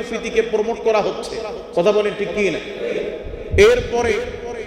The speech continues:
সিনেমার কথা যদি বলি তাহলে তার বলার জায়গাই থাকে না।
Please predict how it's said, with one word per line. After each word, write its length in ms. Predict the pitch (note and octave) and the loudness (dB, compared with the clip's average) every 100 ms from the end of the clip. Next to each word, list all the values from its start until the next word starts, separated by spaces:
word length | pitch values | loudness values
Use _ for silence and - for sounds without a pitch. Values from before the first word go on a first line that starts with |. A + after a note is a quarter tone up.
| - - | -12 -8
সিনেমার 520 | - A3+ A#3+ B3 A#3 | 4 4 6 4 2
কথা 260 | A#3 A3+ A#3 | 2 0 0
যদি 240 | A#3 A#3 | 0 0
বলি 340 | G3+ A3 A3+ F#3 | 4 4 2 0
তাহলে 140 | G#3 G#3 | -2 0
তার 100 | G#3+ - - | 0 -2 -4
বলার 240 | F#3 G#3 G3+ E3+ - | 0 2 2 -2 -4
জায়গাই 360 | F#3 G#3 B3 B3 | 2 4 4 2
থাকে 240 | A#3 G3+ | 0 -2
না। 80 | F3 | -4